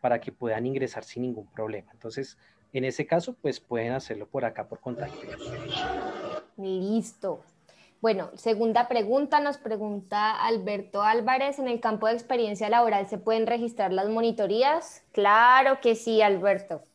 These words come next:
Speaker 2: Tus monitorías en la U cuentan como experiencia laboral y la práctica profesional de décimo semestre también es experiencia profesional.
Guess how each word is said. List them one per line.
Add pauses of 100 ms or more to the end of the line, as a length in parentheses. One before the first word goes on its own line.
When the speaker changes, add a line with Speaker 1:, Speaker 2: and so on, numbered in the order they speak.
Speaker 2:
Tus
monitorías
en
la
U
cuentan
como
experiencia
laboral
y
la
práctica (300)
profesional
de
décimo
semestre
también
es
experiencia
profesional.